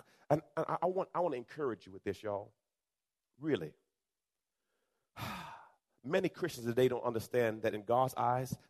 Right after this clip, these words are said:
the greatness is measured in the yardstick of service. It's not about celebrity, it's about servanthood. And I wanna thank y'all, ushers, greeters, parking, counters, counselors,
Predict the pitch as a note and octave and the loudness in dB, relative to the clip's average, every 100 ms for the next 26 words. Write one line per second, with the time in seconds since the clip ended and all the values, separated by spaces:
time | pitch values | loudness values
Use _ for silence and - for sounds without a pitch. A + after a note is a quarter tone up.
0 | _ A#2+ G#2 C#3 - D3+ D3 F#3+ F#2+ A#2 | _ -4 2 0 0 -4 0 0 0 2
1 | C3 A#2 A#2+ - _ - - _ _ _ | 2 2 -8 -8 _ -18 -18 _ _ _
2 | - A#2+ A2 A2 A#2+ C#3+ - C3+ A2+ - | 2 2 2 2 0 0 -6 -6 -6 -8
3 | - B2 G#2 E2 - - - - _ _ | -12 -8 -8 -10 -16 -14 -16 -18 _ _
4 | _ _ _ _ _ _ _ _ - - | _ _ _ _ _ _ _ _ 2 2
5 | F#3 F#3 C#3 C#3+ - C3 C#3 C3 B2 A2 | 2 2 2 -2 -2 2 2 2 -2 0
6 | B2 A#2+ - C3+ A2 G2+ F2 E2+ _ _ | 0 0 -4 -8 -8 -12 -14 -14 _ _
7 | _ _ _ _ _ - G3 G#3+ F3+ - | _ _ _ _ _ -2 2 2 0 2
8 | F3 C#3+ A2+ G2 D#2+ - _ _ _ _ | 2 2 -4 -6 -8 -16 _ _ _ _
9 | _ C#3+ B2 - F#2 - - _ _ _ | _ -2 -2 -4 -12 -14 -20 _ _ _
10 | - C3 G#2+ E2+ - - _ _ _ - | -10 -6 -6 -10 -18 -20 _ _ _ -2
11 | D3 A#2+ - E2 _ _ _ _ - C#3 | -2 -2 -12 -20 _ _ _ _ -8 -6
12 | A#2+ F2+ - _ _ _ _ - - - | -6 -10 -20 _ _ _ _ -6 -4 -4
13 | - D3+ E3 - | -8 -20 -20 -20